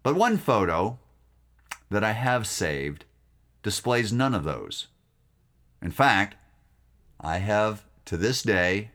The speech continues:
never met any of those eight people who sit around a table of tea and cookies.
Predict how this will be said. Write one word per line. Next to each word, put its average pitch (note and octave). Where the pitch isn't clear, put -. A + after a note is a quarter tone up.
never F2+
met G#2
any G2+
of D#2+
those D#2+
eight G2+
people C#2+
who F#2+
sit F#2
around G2
a F#2+
table F#2
of D2
tea E2+
and D#2
cookies. -